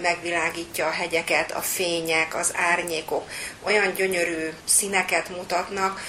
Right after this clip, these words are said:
hogy nekem azon felül, hogy, hogy az emberek lelkesedését látom, ami ugye több száz emberre vonatkozik, ezt mindig nagyon várom a Pálos hetvennél,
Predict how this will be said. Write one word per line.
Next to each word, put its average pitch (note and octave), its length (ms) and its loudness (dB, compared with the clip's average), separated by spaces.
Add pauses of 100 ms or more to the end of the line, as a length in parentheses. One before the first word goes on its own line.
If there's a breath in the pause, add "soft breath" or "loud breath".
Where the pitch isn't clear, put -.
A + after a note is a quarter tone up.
(240 loud breath)
hogy - 140 -4 (280)
nekem G#3 560 4 (220 loud breath)
azon G3+ 360 4
felül, F3 520 2
hogy, E3+ 300 0
hogy F3 220 -4
az F3 120 2
emberek F#3 420 2
lelkesedését E3+ 920 0
látom, F3 420 0
ami E3 240 -6 (360 loud breath)
ugye F3 140 -2
több G#3 240 2
száz F3 320 6
emberre E3+ 640 2 (420)
vonatkozik, G3 760 -2 (480 loud breath)
ezt - 220 4
mindig A3+ 400 0
nagyon D#3+ 340 2
várom D#3+ 300 2
a E3 140 -2
Pálos D#3+ 380 2
hetvennél, G3+ 640 2